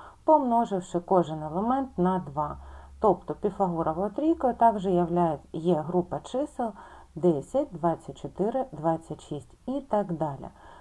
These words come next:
В шкільному курсі більше, ніж ці два елементи, д-, ці дві трійки не використовують. Наступна піфагорова трійка, яку використовують доволі часто, це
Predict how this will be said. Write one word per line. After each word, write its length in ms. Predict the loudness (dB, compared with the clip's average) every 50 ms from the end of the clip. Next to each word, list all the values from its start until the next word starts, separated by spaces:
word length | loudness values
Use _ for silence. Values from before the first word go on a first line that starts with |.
| -20 -20
В 40 | -20
шкільному 560 | -8 -4 -2 0 4 4 4 4 4 2 -2
курсі 560 | -2 0 0 0 0 0 -4 -8 -8 -8 -8 -8 -10 -16 _ -8
більше, 440 | -4 -2 0 0 -2 -2 -4 -6 -4
ніж 260 | -4 -4 -6 -8 -10
ці 320 | -10 -8 -6 -6 -6 -8 -10 -14 -20 -20 -20 -20 -20 -18 -12
два 300 | -10 -2 2 4 4 4
елементи, 600 | 2 0 -2 -2 -2 -2 -2 -2 -2 -4 -4 -6 -6 -8 -14 -20 -20 -20 -20 -16 -12 -10
д-, 260 | -8 -6 -6 -8 -8
ці 220 | -6 -4 -2 0
дві 220 | 0 2 2 2 0
трійки 440 | 0 -2 -2 -2 -2 0 0 -2
не 220 | 0 0 0 0 -2
використовують. 960 | -2 -4 -4 -4 -6 -6 -8 -10 -8 -6 -6 -6 -6 -10 -10 -12 -14 -18 -20 _ _ -20 -20 -20 -20 -20 -20 -20 -18 -6 2
Наступна 520 | 4 4 4 4 2 -2 0 0 0 -2
піфагорова 680 | -2 -2 -2 0 0 2 2 2 0 0 0 -2 -2 -4
трійка, 600 | -6 -6 -8 -8 -8 -8 -4 -4 -2 -2 -4 -6 -6 -2
яку 320 | 0 0 2 2 0 -2
використовують 760 | -4 -4 -6 -6 -8 -8 -6 -4 -4 -4 -4 -4 -6 -8 -6
доволі 380 | -6 -6 -6 -6 -6 -6 -8 -10
часто, 540 | -10 -6 -4 -4 -4 -4 -6 -8 -8 -8 -8 -8 -12 -20 -20 -20 -20 -20
це 260 | -8 -4 -2 -2